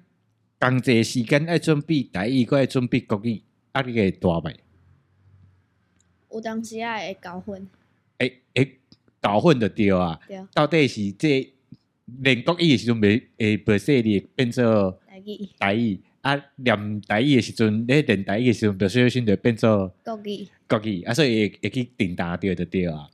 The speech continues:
Speaker 2: 对。
Speaker 1: 啊，台语派你一个，啊，国语的？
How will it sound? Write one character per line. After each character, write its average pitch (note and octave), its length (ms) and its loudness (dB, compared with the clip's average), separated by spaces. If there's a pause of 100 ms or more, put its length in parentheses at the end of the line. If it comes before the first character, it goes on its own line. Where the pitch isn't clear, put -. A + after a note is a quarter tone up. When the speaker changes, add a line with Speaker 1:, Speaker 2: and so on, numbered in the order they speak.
(140)
Speaker 2:
对。 G3+ 100 -10 (1200)
Speaker 1:
啊， - 100 -4 (1160)
台 G#2+ 100 2
语 C#3+ 260 2 (120)
派 C3 120 4
你 A2+ 100 4
一 - 20 2
个， E2 240 -4 (220)
啊， A2+ 100 -2
国 A2 200 -2
语 F#2 200 0
的？ E2+ 100 -8